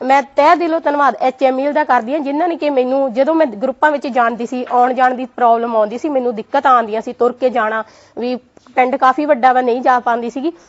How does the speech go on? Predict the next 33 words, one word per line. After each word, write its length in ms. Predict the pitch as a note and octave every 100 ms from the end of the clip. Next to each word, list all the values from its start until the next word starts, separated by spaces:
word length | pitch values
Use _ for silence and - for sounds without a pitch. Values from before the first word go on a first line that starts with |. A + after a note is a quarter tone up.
| _ -
ਉਹਨਾਂ 180 | E4
ਨੇ 60 | F4+
ਮੈਨੂੰ 200 | E4+ D#4+
ਈ 240 | - C#4+
ਰਿਕਸ਼ਾ 280 | E4+ D#4 D4+
ਪ੍ਰੋਵਾਈਡ 400 | B3 C#4+ C#4 C4+
ਕਰਾਇਆ, 320 | C#4 C4+ C4
ਜਿਹਦੇ 300 | B3+ A#3+ B3+
ਨਾਲ 200 | D#4 C#4+
ਕਿ 160 | C4 C#4
ਹੁਣ 160 | B3 B3
ਮੈਂ 220 | B3+ B3
ਆਰਾਮ 280 | A#3+ B3 C#4
ਨਾਲ 160 | C4+ C4
ਆਪਣੇ 380 | B3 - A#3 A#3+
ਪਿੰਡ 300 | A#3 A#3 A#3
ਦੇ 140 | B3
ਵਿੱਚ 320 | A#3+ B3 B3+ B3+ - _
ਗਰੁੱਪਾਂ 340 | B3 B3 C#4 C#4+
ਦੇ 100 | C#4
ਵਿੱਚ 200 | B3+ B3
ਜਾ 220 | A3+ A#3
ਕੇ 180 | B3 B3
ਉਹਨਾਂ 200 | C4 C4
ਦੀਆਂ 140 | C4
ਮੀਟਿੰਗ 320 | A#3 A#3 C#4
ਵਗੈਰਾ 260 | C#4+ B3 A#3+
ਕਰਨੀਆਂ, 360 | A3+ A3+ A3+
ਜੋ 260 | A#3 A#3+ A#3
ਵੀ 120 | C4+
ਉਹਨਾਂ 280 | C4+ C4+ C#4
ਦਾ, 100 | C4
ਅਹ, 680 | G#3+ G3+ A#3 A3+ A3 -